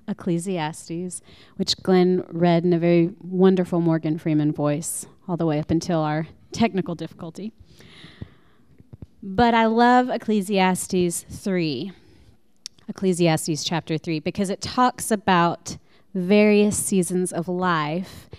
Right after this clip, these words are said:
in a way that I have always found comforting. "For everything there is a season, and a time for every matter under heaven."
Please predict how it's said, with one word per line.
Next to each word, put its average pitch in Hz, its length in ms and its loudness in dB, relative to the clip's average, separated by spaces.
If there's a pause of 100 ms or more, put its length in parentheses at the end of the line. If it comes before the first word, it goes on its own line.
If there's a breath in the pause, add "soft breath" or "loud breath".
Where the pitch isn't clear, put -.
(340 loud breath)
in 214 160 6
a 202 80 6
way 196 440 6
that 185 220 0 (140)
I 240 200 4
have 240 200 0
always 202 320 2
found 175 240 2
comforting. 156 640 -4 (1600 soft breath)
"For - 280 2
everything 240 640 6
there 208 160 4
is 196 160 2
a 202 60 -6
season, 175 800 0 (100)
and 190 180 2
a 190 60 4
time 226 800 2
for - 180 -2 (140)
every 220 440 4
matter 180 600 4
under 170 300 2
heaven." 151 640 -8